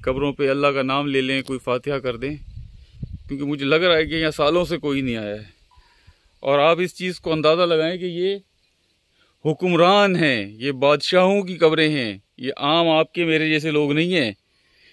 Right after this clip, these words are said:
ये बादशाहों की कब्रें हैं। ये देखें, ये बानी है टंडो मोहम्मद ख़ान,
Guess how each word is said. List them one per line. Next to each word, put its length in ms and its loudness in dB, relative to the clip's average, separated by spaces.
ये 240 -2
बादशाहों 720 2
की 140 -10
कब्रें 300 2
हैं। 140 -2
ये 200 -4
देखें, 280 -6
ये 220 -4
बानी 340 0
है 80 -6
टंडो 260 -2
मोहम्मद 280 -2
ख़ान, 360 -6